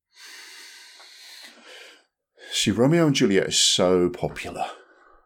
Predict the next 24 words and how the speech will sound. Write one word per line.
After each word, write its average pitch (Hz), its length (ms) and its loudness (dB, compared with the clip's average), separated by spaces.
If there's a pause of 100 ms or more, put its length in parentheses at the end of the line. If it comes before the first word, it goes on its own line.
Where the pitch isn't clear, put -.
(300)
You 87 140 -8
know, 76 140 -4
it's - 180 -4
the 101 120 0
one 92 160 0
that 90 120 0
everyone 107 340 0
does 98 220 -2
at - 80 -10
school, 82 840 -2
all 101 260 2
of - 140 -6
that. 76 380 -4 (2500)
I - 100 -8
feel 151 320 2
like 147 240 2
Macbeth, 101 480 0
even 107 200 0
though 101 120 4
it 101 100 2
is 90 380 -4
Shakespeare's 80 540 -6
best - 360 -10
play 67 460 -8